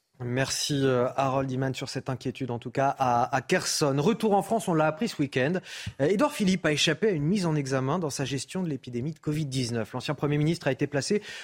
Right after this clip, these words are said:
sous un statut, euh, plus favorable, celui de témoin assisté dans ce dossier. Il était interrogé mardi par la Cour de justice de la République,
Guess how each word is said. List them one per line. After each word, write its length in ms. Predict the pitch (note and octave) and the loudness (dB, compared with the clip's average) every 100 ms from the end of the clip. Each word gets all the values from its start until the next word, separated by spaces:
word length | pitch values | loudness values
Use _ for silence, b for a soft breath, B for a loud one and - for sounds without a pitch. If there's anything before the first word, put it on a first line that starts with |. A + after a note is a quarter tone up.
| B | B
sous 160 | - D#3 | -4 -2
un 80 | |
statut, 520 | D3 E3 D3 - F3+ D#3+ | 0 -2 -2 -2 2 4
euh, 140 | D3 | 2
plus 280 | C#3+ - A3 | -2 -2 -2
favorable, 720 | - G3+ F3 D#3 E3+ B3+ F3+ | 2 2 4 4 2 2 -2
celui 240 | - D#3 | -2 -2
de 60 | D3 | 0
témoin 340 | G#3+ G3+ G3 | 2 4 4
assisté 400 | E3 - D3+ F3 | 2 -2 -4 -2
dans 140 | G#3+ D#3 | 0 0
ce 60 | |
dossier. 280 | C3+ B2 - | 0 -2 -2
Il 80 | G#3+ | -2
était 240 | C#3+ C#3 | -4 -4
interrogé 460 | C3 C#3+ C3 B2 C#3 B B B - | -4 0 0 0 -4 B B B -4
mardi 340 | C3+ C#3 C#3 | -2 0 -2
par 160 | D#3 C3+ | -2 0
la 80 | C3 | 0
Cour 200 | F3+ D#3 | -2 0
de 100 | D#3 | 0
justice 400 | D3+ - F3+ C#3+ | -2 -4 -2 0
de 80 | D3 | 0
la 80 | C3+ | 2
République, 580 | C#3 C3+ C3 A3 - | 0 -2 0 0 -2